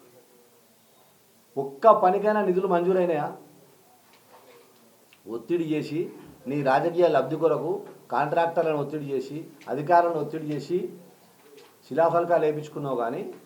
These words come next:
ఆ తర్వాత మేము అధికారానికి వచ్చిన తర్వాత తెలుసుకుంటే, మున్సిపాలిటీలో నువ్వు వేసిన, మున్సిపాలిటీలో కానీ ఎక్కడైనా సరే నువ్వు అభివృద్ధి అని చెప్పి వేసేటువంటి శిలాఫలకాల్లో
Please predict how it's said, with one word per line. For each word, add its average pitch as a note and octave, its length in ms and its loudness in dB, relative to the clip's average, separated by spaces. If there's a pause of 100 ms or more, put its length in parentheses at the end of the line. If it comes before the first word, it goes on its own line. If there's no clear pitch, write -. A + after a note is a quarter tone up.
(360)
ఆ B2 120 0
తర్వాత C#3 400 2
మేము D#3+ 240 0
అధికారానికి D3+ 480 2
వచ్చిన D3 240 -8
తర్వాత C3+ 440 -4
తెలుసుకుంటే, B2+ 800 -8 (380)
మున్సిపాలిటీలో D#3+ 880 -4
నువ్వు D3 240 -8
వేసిన, C#3 320 -8
మున్సిపాలిటీలో D3+ 640 -4
కానీ C#3 360 -4
ఎక్కడైనా F#3 440 -6
సరే F#3 200 -4
నువ్వు F3+ 240 -4
అభివృద్ధి F3 440 -2
అని F3 140 -6
చెప్పి E3+ 200 -6
వేసేటువంటి D#3+ 640 -8
శిలాఫలకాల్లో D3 840 -8